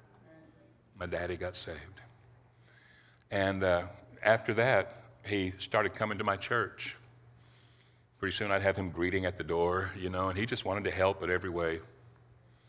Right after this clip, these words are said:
And, uh, he was retired, so he took a job driving a shuttle at the airport, and he became maybe my best evangelist.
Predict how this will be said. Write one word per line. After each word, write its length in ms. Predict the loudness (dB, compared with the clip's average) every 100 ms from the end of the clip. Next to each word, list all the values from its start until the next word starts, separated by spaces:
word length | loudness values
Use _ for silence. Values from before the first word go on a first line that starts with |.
| -20 _ -20 -20 -20 _ _ _ _ _
And, 280 | -6 -2 2
uh, 200 | 2 2 -4 -16 -20 -20 -20 -4
he 120 | 0
was 160 | 0 -2
retired, 520 | 2 8 8 8 4
so 100 | 0
he 100 | -2
took 240 | -2 -2
a 20 |
job 560 | 0 2 4 2 0 -6
driving 300 | 2 2 2
a 40 |
shuttle 440 | -2 0 2 2 -2 -6
at 120 | -8
the 100 | -8 -2
airport, 560 | -2 -2 -2 0 0
and 120 | -4 -16 -18 -20 -20 -20 -6
he 80 | -4
became 460 | -4 0 2 0 -6 -12
maybe 240 | -4 -4 -2
my 140 | -2
best 260 | 0 -2 -4
evangelist. 640 | -4 -4 -4 -6 -6 -6